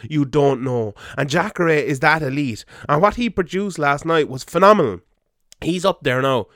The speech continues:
He's, he's ready to fight the likes of, of Stylebender, the likes of Robert Whitaker, the likes of Chris Weidman, Luke Rockhold, whoever it might be. He, he is in that now. He might not beat them,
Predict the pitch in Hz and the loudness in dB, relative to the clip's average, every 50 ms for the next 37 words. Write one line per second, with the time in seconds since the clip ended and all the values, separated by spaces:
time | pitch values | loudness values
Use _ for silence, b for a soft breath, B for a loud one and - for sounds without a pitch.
0 | b b b 180 185 165 - 147 175 190 185 165 165 175 185 190 175 147 - - | b b b -6 -6 -6 -6 -8 -6 -6 -4 -4 -2 -2 -2 -2 -2 -4 -6 -6
1 | - 160 165 170 147 - 143 139 139 139 135 - - 139 120 104 - - 135 120 | -4 -2 -2 -2 -2 -2 -2 -2 0 -2 -2 -4 -6 -8 -8 -8 -6 -6 -6 -6
2 | - - 131 120 123 117 113 117 117 117 104 113 - 127 131 135 135 127 127 - | -4 -2 -2 0 0 -2 -4 -6 -6 -6 -6 -8 -6 -4 -2 -2 -2 -2 -4 -6
3 | 135 117 110 135 131 120 113 107 131 131 123 117 - 123 117 110 120 131 139 135 | -8 -6 -4 -4 -4 -4 -6 -6 -8 -8 -8 -8 -8 -8 -8 -6 -4 -4 -4 -4
4 | - - 117 - - 131 - - 131 127 123 117 120 120 123 131 123 - 135 127 | -6 -8 -10 -6 -6 -6 -4 -4 -4 -4 -4 -4 -4 -6 -4 -4 -2 0 0 0
5 | 123 - 127 120 117 120 127 131 123 117 123 117 123 127 123 117 - 131 131 117 | 0 -2 -4 -4 -4 -4 -4 -4 -4 -4 -4 -4 -4 -4 -4 -4 -4 -4 -4 -4
6 | - B B B B B B B B B 160 160 - 160 165 160 156 156 151 160 | -6 B B B B B B B B B -2 -2 -2 0 2 4 4 4 4 2
7 | 156 151 127 90 117 143 151 147 143 131 139 160 190 170 165 156 147 - - 165 | 2 0 0 0 0 0 0 2 2 2 2 2 2 2 0 -2 -4 -4 -4 -4
8 | 190 208 - - 127 117 120 143 | -4 -4 -4 -4 -4 -4 -4 -4